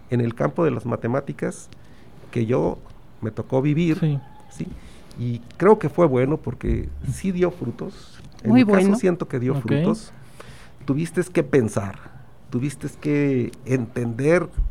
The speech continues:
Speaker 1: por tus medios lo que la matemática te estaba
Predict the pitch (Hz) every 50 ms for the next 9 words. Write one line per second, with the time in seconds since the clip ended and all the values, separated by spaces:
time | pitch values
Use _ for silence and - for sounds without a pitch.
0 | - - - - 214 220 - - - - 110 101 - - - - - - - 95
1 | 104 113 127 131 127 123 135 170 226 240 - - - - - - - - - -
2 | - - - - - - - - - 113 123 120 131 120 120 117 120 117 113 -
3 | 117 123 135 139 139 139 - 123 123 - - - - 127 120 117 120 120 117 110
4 | 104 101